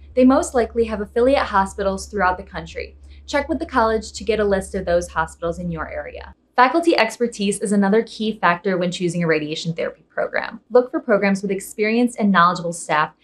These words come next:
that can provide quality instruction, mentorship, and support for you while you're in the program.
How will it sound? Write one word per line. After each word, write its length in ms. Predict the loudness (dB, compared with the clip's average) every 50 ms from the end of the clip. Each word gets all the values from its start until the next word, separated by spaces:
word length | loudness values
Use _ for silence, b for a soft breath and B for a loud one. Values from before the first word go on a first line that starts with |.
| b b b -4
that 140 | -4 0
can 80 | 2 2
provide 360 | 2 2 2 0 0 0 -2
quality 440 | -6 _ 2 4 6 6 6 4 4
instruction, 720 | 2 2 0 2 0 0 0 0 -4 -6 -6 -6 -8 -10 -12 _ _ _ _ 2
mentorship, 680 | 4 4 4 4 2 -2 -2 0 0 0 0 0 0 _
and 140 | 2 2 2
support 480 | 2 -4 -4 0 2 2 2 2 0
for 80 | -4 -4
you 180 | -2 0 0 2
while 180 | 4 4 4
you're 140 | 4 2 0
in 80 | 0 -2
the 60 | -4
program. 480 | _ -4 -4 -4 -4 -6 -8 -8 -12